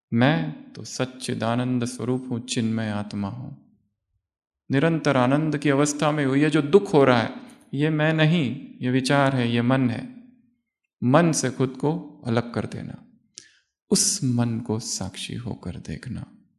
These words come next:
मैं आकाश हूं, ये बादल है, मैं झाड़ हूं, ये पक्षी है, मैं सड़क के किनारे पर हूं, गाड़ियां आ रही है, गाड़ियां जा रही है। ये तीसरा अभ्यास है,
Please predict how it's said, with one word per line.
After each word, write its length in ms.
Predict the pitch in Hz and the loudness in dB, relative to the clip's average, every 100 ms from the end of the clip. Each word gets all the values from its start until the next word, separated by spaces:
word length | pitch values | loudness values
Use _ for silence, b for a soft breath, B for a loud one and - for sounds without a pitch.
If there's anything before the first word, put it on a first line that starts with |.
| _ | _
मैं 460 | 131 139 143 139 - | 0 2 2 0 -4
आकाश 520 | 127 123 143 156 151 | -2 2 4 4 0
हूं, 100 | 156 | -4
ये 120 | 147 | -2
बादल 420 | 120 117 110 110 110 | 0 2 2 0 -4
है, 420 | 107 - - _ _ _ _ _ _ _ _ _ _ _ _ _ _ _ _ - | -10 -14 -20 _ _ _ _ _ _ _ _ _ _ _ _ _ _ _ _ 0
मैं 520 | 123 127 135 - - | 0 0 -4 -10 -4
झाड़ 340 | 107 127 143 | 2 4 4
हूं, 260 | 143 165 165 | 2 -2 0
ये 120 | 123 | -2
पक्षी 420 | 120 120 - 127 | -2 -4 -4 -4
है, 220 | 117 - - - _ - | -4 -8 -14 -20 _ -6
मैं 120 | 123 | -4
सड़क 280 | 123 127 135 | -2 -2 -4
के 160 | - 117 | -4 -6
किनारे 400 | - 123 131 147 | -2 2 2 0
पर 200 | 143 139 | 0 0
हूं, 220 | 151 196 - - - _ _ _ _ _ - | 0 -2 -6 -16 -20 _ _ _ _ _ -4
गाड़ियां 420 | 117 117 120 120 | 0 2 4 2
आ 140 | 120 131 | 2 0
रही 180 | 143 | -2
है, 140 | 160 160 | -6 -2
गाड़ियां 440 | 110 107 131 165 - - - _ - | 0 2 0 -2 -4 -14 -20 _ -12
जा 260 | 139 139 123 | -6 -4 -4
रही 220 | - - | -6 -8
है। 260 | 50 - _ _ _ _ _ _ _ _ _ _ _ _ _ _ _ _ _ 135 | -10 -16 _ _ _ _ _ _ _ _ _ _ _ _ _ _ _ _ _ -8
ये 60 | |
तीसरा 460 | 110 131 131 - 107 | -2 -2 -2 -2 -2
अभ्यास 520 | - 120 - - | -2 -6 -6 -8
है, 40 | - | -14